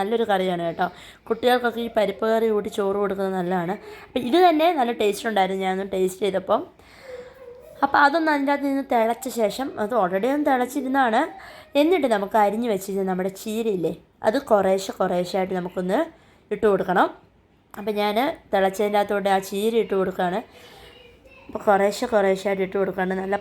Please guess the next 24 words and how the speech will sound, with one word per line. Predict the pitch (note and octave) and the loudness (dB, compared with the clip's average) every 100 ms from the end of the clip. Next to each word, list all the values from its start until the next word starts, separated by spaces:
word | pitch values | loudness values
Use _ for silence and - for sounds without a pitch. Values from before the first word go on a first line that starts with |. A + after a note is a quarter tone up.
| F#3+ | 0
പച്ചയും | F#3+ - A3 A3 | -2 -2 -2 2
ചുവപ്പായിട്ട് | G3+ F#3+ G3+ G3 G3 | 2 2 0 0 2
നല്ല | F#3+ G#3 | 2 2
രസമുണ്ടല്ലേ. | G3 G3 G3+ F#3+ G#3 A#3 - - - - D#4+ | 2 0 -2 -2 -2 -4 -12 -20 -14 -4 0
ഇപ്പം | G4 D#4+ | 2 2
കണ്ടില്ലേ, | C4 A3+ G#3+ B3+ | 2 -2 -2 0
ചട്ടി | B3 - E4+ D4+ | 0 0 0 4
നിറഞ്ഞാണ് | A#3 A3+ B3 C#4 C4 A3 A3+ | 4 4 2 2 0 0 -2
ഈ | A3 | -4
ചീര | G#3 G3+ A3 | -2 0 0
ഇരിക്കുന്നത്. | F#3 G3 G3 F#3 A#3+ - - - _ - | -2 -2 -2 0 -2 -6 -20 -20 _ 0
ഒന്ന് | C#4+ E4+ G4 D4+ | 2 4 6 6
ആവി | C4+ D4 | 6 4
തട്ടുമ്പോഴത്തേക്കും | B3 B3 A#3 A#3 A#3 A#3+ A3+ | 0 0 -2 0 0 -2 0
അത് | B3 - - | -2 -6 -12
ഷൂക്കെന്ന് | - E4+ F4 F4+ F#4 E4+ C#4+ | -4 2 4 4 2 0 2
പറഞ്ഞ് | A#3 A#3+ A3 | 0 2 2
താഴെ | G3 G3+ | 2 0
പോകുന്ന | A3 G3 F3+ | -2 -2 0
കാണാം. | F#3 C#4+ - - - - - | 0 -2 -4 -20 -20 -18 0
പെട്ടെന്ന് | D#4+ D#4+ - G4 G4 D4+ | 2 2 0 4 4 6
താഴെ | A#3 G#3+ G#3+ | 6 6 2
വീഴും. | G3+ F#3 F#3 - - - - - - C4+ | 0 0 -2 -10 -20 -20 -20 -20 -2 0
അങ്ങനെ | D4 D4+ | 4 6